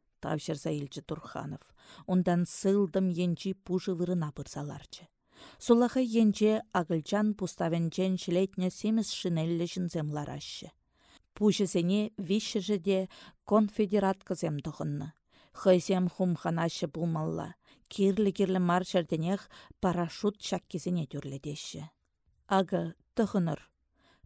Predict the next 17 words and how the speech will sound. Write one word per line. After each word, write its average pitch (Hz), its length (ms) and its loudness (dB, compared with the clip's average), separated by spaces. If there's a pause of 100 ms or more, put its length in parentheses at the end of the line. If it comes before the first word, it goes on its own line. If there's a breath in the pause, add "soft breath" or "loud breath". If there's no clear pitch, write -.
парашют 185 560 2
тыттарчы 165 500 -4
полковника 165 720 -4
дежурный. 156 640 -8 (340)
"Хатӗри, 165 560 0 (340)
сывы 190 400 0
пулӑр 165 260 -2
полковник 156 560 -4
юлдаш. 151 460 -10 (380 loud breath)
Эсирте 185 500 0
чипер - 440 -8
кайыр". 156 380 -8 (380)
Поляксем 202 600 0
енне 180 360 2
пуҫӗпе 165 460 -4
сульчӗ 156 420 -6
вӑл, 151 240 -12